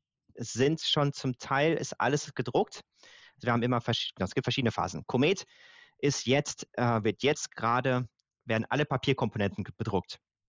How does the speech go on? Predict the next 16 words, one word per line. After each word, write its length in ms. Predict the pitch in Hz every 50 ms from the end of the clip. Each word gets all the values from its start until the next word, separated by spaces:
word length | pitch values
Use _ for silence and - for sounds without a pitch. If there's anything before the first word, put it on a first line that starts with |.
| _ _ -
Das 140 | - - -
heißt, 180 | 98 107 -
die 60 | - -
Karten, 420 | - 131 127 131 135 - 139 127
das 120 | 101 101
Spielbrett, 720 | - - - 131 131 135 - - - 127 120 117 - - - _ _ _ _ _ _ -
ähm, 420 | 117 110 104 104 104 104 104 101 -
die 120 | - 104
Spielbox, 720 | - - - 117 110 107 - 143 160 - - - - - _ _ _ _ _ _ _ -
die 100 | - 110
wird 120 | 123 - -
bedruckt. 420 | - 117 151 - - - - - _ _ _ _ _ _ _ _ _ _ _ _ _ _ _ _ _ - - - _ -
Ähm, 320 | 123 120 120 123 120 120 113 -
alles 340 | - 110 113 131 135 - -
auf 340 | - 120 117 120 - - -
halt, 420 | 120 104 104 104 101 - - -